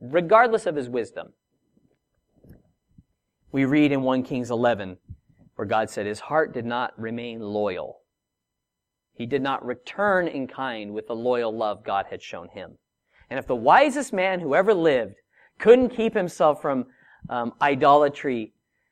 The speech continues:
because of pagan wives, how could these people expect to? And so he says, "We need to, to stop this practice immediately."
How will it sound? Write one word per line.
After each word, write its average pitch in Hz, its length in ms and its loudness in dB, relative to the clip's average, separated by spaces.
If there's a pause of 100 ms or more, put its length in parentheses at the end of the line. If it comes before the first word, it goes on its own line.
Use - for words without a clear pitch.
(260)
because 131 380 -6
of 117 120 -4
pagan 123 360 -6
wives, 95 320 0
how 185 260 -2
could 160 300 -6
these 127 260 -2
people 113 380 -8
expect - 540 -12
to? 90 180 -14 (1120)
And 104 140 -12
so 104 180 -6
he 101 80 -6
says, 98 520 -8 (760)
"We 127 220 -6
need 107 180 -8
to, 101 120 -12 (260)
to 107 180 -14
stop - 460 -4
this 139 160 -6
practice - 560 -8
immediately." 117 720 -10